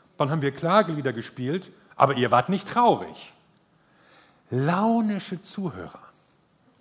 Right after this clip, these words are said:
Da kommen Johannes, da kommt Jesus,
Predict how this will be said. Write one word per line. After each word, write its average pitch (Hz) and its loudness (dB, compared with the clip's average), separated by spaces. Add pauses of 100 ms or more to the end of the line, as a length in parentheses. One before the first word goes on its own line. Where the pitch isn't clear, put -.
(440)
Da 131 -6
kommen 190 -2
Johannes, 190 -2 (200)
da 139 -4
kommt 160 -6
Jesus, 196 -4